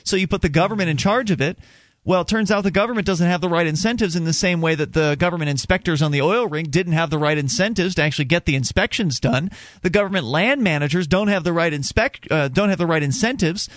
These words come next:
to, uh, take care of the land that they're supposed to take care of. Doctor Mary Ruwart, in her book Healing Our World, talks about this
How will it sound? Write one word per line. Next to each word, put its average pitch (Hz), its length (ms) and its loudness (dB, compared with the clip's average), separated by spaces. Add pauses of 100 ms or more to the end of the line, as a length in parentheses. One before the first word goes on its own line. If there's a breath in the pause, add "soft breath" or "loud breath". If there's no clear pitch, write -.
(280 loud breath)
to, 226 420 0
uh, 208 160 0
take 233 260 -2
care 247 180 0
of 233 80 -2
the 262 80 -2
land 285 400 0
that - 100 -8
they're 185 260 2
supposed 208 420 0
to 202 60 -10
take 220 220 0
care 262 260 0
of. 165 220 -2
Doctor 190 500 0
Mary 175 300 2
Ruwart, 175 500 0
in 139 120 -2
her 151 120 2
book 147 180 0
Healing 147 380 0
Our 127 120 2
World, 185 380 0
talks 147 260 0
about 131 220 2
this 143 180 0